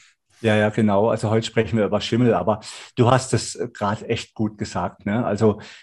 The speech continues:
ich finde es auch toll, auch mit dir einfach so breit zu diskutieren. Und man muss ja auch sagen,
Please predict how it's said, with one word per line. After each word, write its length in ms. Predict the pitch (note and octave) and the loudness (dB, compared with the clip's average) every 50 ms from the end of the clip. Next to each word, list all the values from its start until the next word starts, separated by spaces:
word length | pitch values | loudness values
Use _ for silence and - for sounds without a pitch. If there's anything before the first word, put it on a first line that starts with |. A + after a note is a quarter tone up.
| _ | _
ich 120 | - A2+ - | -8 0 2
finde 200 | - E3 E3+ C#3 | 2 4 4 4
es 80 | - | 4
auch 200 | G#2+ - - - | 6 6 6 4
toll, 340 | - - - C#3 D3+ F3+ D#3 | -2 2 4 6 6 8 6
auch 140 | B2+ B2+ - | 6 6 4
mit 160 | B2+ A#2+ A#2+ | 0 -2 0
dir 180 | B2+ D3 D3 G#2+ | 0 0 0 0
einfach 240 | A2 B2 - B2 | 0 -2 -2 -4
so 180 | A#2+ - C#3 - | -2 -2 -4 -4
breit 340 | - - F#2+ G2 A#2+ C3+ C3+ | 0 2 2 2 2 2 -2
zu 120 | - - A#2 | -4 -8 -4
diskutieren. 800 | - A#2+ A2+ - - - A2 - - A#2+ B2+ C#3 C#3+ D#3 D3+ - - - - - - - | -4 -4 -6 -4 -6 -6 -6 -4 0 2 2 4 4 2 -2 -4 -8 -16 -18 -18 -14 0
Und 140 | - A#2+ A#2+ | 4 6 6
man 140 | C3+ B2+ C3+ | 6 6 6
muss 180 | D3 C#3 - | 4 2 2
ja 120 | - C#3 A2 | 4 6 6
auch 120 | B2+ B2+ | 6 4
sagen, 440 | - C3+ B2 B2 B2 C3+ C3+ G#2 | 4 4 4 4 4 2 -2 -4